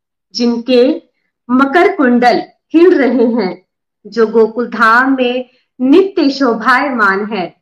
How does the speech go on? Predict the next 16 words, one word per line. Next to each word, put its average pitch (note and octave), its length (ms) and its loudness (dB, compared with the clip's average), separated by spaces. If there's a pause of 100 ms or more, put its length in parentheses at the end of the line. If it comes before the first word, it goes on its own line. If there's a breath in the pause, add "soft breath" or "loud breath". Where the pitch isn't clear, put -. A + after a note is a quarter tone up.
(480)
जो A3 220 0
मैया G#3 320 0
यशोदा A3 560 -2
से D#4 200 -2
डरकर B3+ 600 -2 (380)
ओखली F#4+ 500 4
से G#4 180 2
कूदकर C#4 640 -4 (500)
तेजी D4 280 2
से F#4 200 2
दौड़ B3 300 -2
रहे G#3+ 300 -4
हैं G#3 240 -8 (560)
और G#3+ 160 -2
यशोदा G#3+ 600 0
मैया G3+ 420 -2